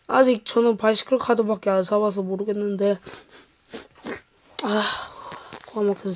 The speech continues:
죄송합니다. 어, 어쨌든 이 바이시클 카드 장점이, 어, <clears throat> 그리고 그게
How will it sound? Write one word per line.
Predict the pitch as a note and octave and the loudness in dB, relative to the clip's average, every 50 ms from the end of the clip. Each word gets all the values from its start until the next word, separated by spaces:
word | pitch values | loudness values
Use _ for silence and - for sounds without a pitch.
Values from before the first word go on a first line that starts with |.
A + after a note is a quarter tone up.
| - - | -10 -12
죄송합니다. | - - G3 F#3 F#3 F#3 F3+ F#3+ F3+ - _ _ _ - - - - - - - - - - - - _ _ _ _ _ _ _ _ _ _ _ _ _ _ _ _ _ _ _ _ _ - | -14 -10 -6 -4 -2 -2 -2 -4 -6 -8 _ _ _ -20 -20 -20 -20 -20 -20 -20 -20 -20 -20 -20 -20 _ _ _ _ _ _ _ _ _ _ _ _ _ _ _ _ _ _ _ _ _ -6
어, | C4 - G3+ G3+ G3+ G#3 G#3 G#3 G3+ G#3 F#3+ | -4 -2 -2 -2 -2 -2 -2 -2 -2 -4 -4
어쨌든 | G3 F3+ - B3 B3 - C4 A#3+ G3+ - - _ _ _ - - _ _ _ _ _ _ | 0 4 6 6 8 8 8 8 6 6 2 _ _ _ -20 -20 _ _ _ _ _ _
이 | - A#3+ A#3+ A#3+ A3+ | -2 0 2 2 0
바이시클 | A3+ - - A3+ A3+ - - - C#4 B3+ | 0 0 2 2 2 2 0 -2 -2 0
카드 | - - C4 A#3 A#3+ A3+ | 2 2 4 6 6 4
장점이, | - - A3 B3 A#3 - B3+ B3 B3 B3+ B3+ A3 F3 - _ _ _ - - - - - - - - - - _ - - - _ _ _ _ _ _ _ _ _ _ _ _ _ _ _ _ _ _ _ - - - - - | 4 4 2 2 4 4 4 6 6 6 6 4 2 -2 _ _ _ -20 -18 -18 -16 -14 -12 -10 -10 -10 -12 _ -20 -20 -20 _ _ _ _ _ _ _ _ _ _ _ _ _ _ _ _ _ _ _ -18 -18 -18 -18 -18
어, | D4 C#4+ B3 G3+ G3+ G3 G3+ G3+ G3+ G3+ G3 G3 F#3 - _ - | -14 -10 -6 -2 0 4 6 6 8 8 8 8 6 4 _ 6
<clears throat> | C#3 F#2+ F#2 - - - - _ _ _ _ - - _ _ _ _ _ _ _ _ _ _ _ _ _ _ _ _ _ _ _ _ _ _ _ _ - | 6 8 6 6 2 -2 -8 _ _ _ _ -20 -20 _ _ _ _ _ _ _ _ _ _ _ _ _ _ _ _ _ _ _ _ _ _ _ _ -14
그리고 | - - G3+ G#3 G3 - - _ _ _ _ _ | -6 -2 -2 -2 -2 -2 -8 _ _ _ _ _
그게 | - - - - G#3+ A3+ A3+ A3 G#3+ G3+ G3 F3+ | -20 -20 -2 4 8 8 8 10 8 6 6 4